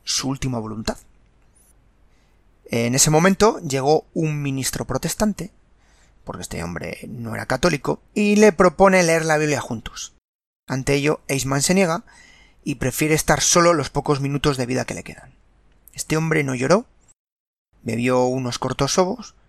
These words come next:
sorbos allí tranquilamente con su copa de vino, y manteniendo la mirada fija sobre una de las paredes.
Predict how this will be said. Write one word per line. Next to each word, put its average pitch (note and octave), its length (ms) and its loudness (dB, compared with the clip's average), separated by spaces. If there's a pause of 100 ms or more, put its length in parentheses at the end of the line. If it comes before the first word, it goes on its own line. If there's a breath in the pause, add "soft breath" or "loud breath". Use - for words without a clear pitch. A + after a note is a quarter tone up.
(260)
sorbos D3 440 -6
allí B2+ 180 -8
tranquilamente C3+ 640 -6
con A#2 120 -8
su A2+ 140 -6
copa A#2+ 220 -2
de D#3 60 0
vino, G3 220 -2 (1080)
y D3+ 120 -2
manteniendo C#3+ 560 2
la C3 120 0
mirada D#3 300 0
fija B3 400 -4
sobre C#3+ 280 0
una D#3+ 180 2
de D#3+ 60 -2
las C3 160 -4
paredes. - 760 -8